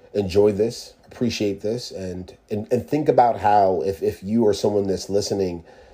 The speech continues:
that has this role within your company, think about how you can take some of these thoughts, perspectives, insights,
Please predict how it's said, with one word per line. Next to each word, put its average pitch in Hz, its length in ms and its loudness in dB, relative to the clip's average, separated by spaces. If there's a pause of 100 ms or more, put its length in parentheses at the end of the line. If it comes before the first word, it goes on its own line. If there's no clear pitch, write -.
that 101 120 2
has 101 280 2
this 92 160 -6
role 98 240 6
within 90 180 -8
your 87 120 -6
company, 101 360 -2
think 107 200 -4
about 101 200 4
how 98 140 2
you 92 160 -4
can 92 140 -8
take 98 220 0
some 95 140 -4
of 92 60 -8
these 92 160 -8
thoughts, 95 260 -2
perspectives, 95 540 -4
insights, 98 560 -2